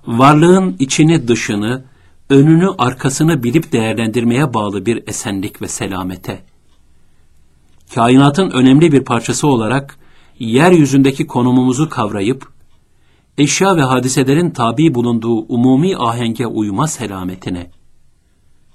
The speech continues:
Dünyevi ve uhrevi mutluluğumuzun zemin ve sebeplerini hazırlayan zata yönelme ve bağlanma selametine. Ebediyet arzularımızın yerine getirileceği inancıyla hiçbir zaman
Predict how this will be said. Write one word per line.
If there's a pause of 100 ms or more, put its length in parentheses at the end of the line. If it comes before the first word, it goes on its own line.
(880)
Dünyevi
ve
uhrevi
mutluluğumuzun
zemin
ve
sebeplerini
hazırlayan
zata
yönelme (300)
ve
bağlanma
selametine. (1300)
Ebediyet
arzularımızın
yerine
getirileceği
inancıyla (340)
hiçbir
zaman